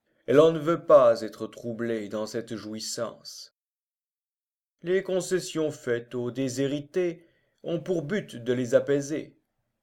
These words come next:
non de les élever à une vie supérieure. Nos grandes révolutions ont été des explosions populaires contre l'égoïsme du passé.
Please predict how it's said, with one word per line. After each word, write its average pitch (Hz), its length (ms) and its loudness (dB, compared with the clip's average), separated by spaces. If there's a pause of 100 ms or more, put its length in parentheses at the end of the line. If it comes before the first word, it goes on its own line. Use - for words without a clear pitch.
(100)
non 120 320 -6
de 123 120 -2
les 120 260 -2
élever 131 480 0
à 117 80 4
une 117 200 -4
vie 113 180 -10
supérieure. 120 880 2 (1900)
Nos 127 180 -2
grandes 147 300 6
révolutions 147 920 -4
ont 143 60 -6
été 143 300 -6
des 139 240 -2
explosions 139 560 -6
populaires 139 580 4
contre 135 240 -4
l'égoïsme 135 560 -4
du 135 140 -10
passé. - 520 -2